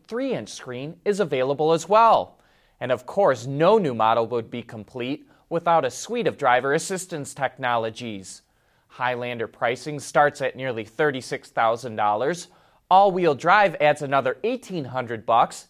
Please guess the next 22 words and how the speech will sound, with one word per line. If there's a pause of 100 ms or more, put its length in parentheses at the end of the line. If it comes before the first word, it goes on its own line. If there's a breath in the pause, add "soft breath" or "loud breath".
and
the
hybrid, (300 soft breath)
which
won't
be
available
until
February, (240 soft breath)
starts
just
over (240)
thirty-nine
thousand
dollars. (840)
Audi
also
revealed
the
updated
Q
seven.